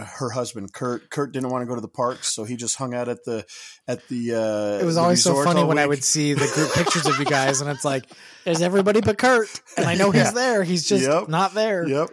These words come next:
Speaker 1: Now, he did go to Universal with us, and I'll get to that in a second, but
Speaker 2: Okay.
Speaker 1: he did go to that park, but he did not go to any of the Disney parks.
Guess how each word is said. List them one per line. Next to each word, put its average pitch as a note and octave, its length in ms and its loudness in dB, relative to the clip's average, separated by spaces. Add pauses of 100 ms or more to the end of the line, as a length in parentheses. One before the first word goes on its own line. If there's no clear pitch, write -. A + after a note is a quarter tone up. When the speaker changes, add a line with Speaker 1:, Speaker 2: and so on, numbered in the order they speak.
(100)
Speaker 1:
Now, D3+ 180 0
he E3+ 140 -2
did F#3+ 180 -4
go G#3+ 120 0
to G3 80 -4
Universal F3+ 520 -2
with D3 160 -2
us, F3 220 -4
and C3+ 80 -4
I'll C#3 80 -2
get C#3 160 -6
to - 100 -8
that C3 160 0
in C3 140 -4
a B2 60 -6
second, B2 500 -6
but A2 160 -2
Speaker 2:
Okay. C3+ 220 -6
Speaker 1:
he D3+ 60 0
did D3+ 200 -6
go D#3 100 -2
to D3 80 -4
that C#3 280 -4
park, B2+ 240 -6
but A2 80 -8
he A#2+ 100 -10
did B2 140 -6
not B2+ 160 -6
go C#3 80 -6
to B2+ 120 -8
any C3 140 -8
of B2 80 -10
the B2+ 60 -8
Disney A#2 340 -10
parks. A2+ 400 -6